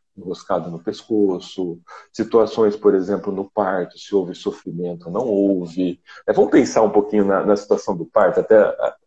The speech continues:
ba-, no bate-bola com a doutora Carla, que tem experiência também nessa fase. Vamos pensar assim: a, a criança tá lá dentro, num ambiente controlado, recebendo alimentação, temperatura ok,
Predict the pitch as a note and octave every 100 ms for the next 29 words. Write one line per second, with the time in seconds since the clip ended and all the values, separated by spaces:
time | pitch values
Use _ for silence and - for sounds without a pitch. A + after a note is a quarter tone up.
0 | - G#2+ G2 G#2+ G2+ F#2 E2+ - F2+ D#2+
1 | - F2 E2 F#2 F2 - F2 E2+ - F#2+
2 | F#2 - E2 F2+ F2 - - D#2+ F#2+ G2
3 | - - _ _ - G2 - F2 A#2 G2
4 | - - - F3 - C#3 - C3 B2 -
5 | F2 E2 - - - G#2 - A#2 D3+ E3
6 | E3+ E3+ D#3 G2+ F2+ - _ _ _ _
7 | _ - B2+ C#3 A#2+ A2 G#2 G#2 - G#2
8 | - E2+ E2+ G#2+ B2+ C#3 A#2+ A2 G2 -
9 | F2+ F#2+ F#2+ F2+ F2 E2+ F2 E2+ - -
10 | - G2 G#2 G#2+ G2+ F#2 G2 F2+ F#2+ F2+
11 | - - E2 D2 _ G2 G2+ B2+ D3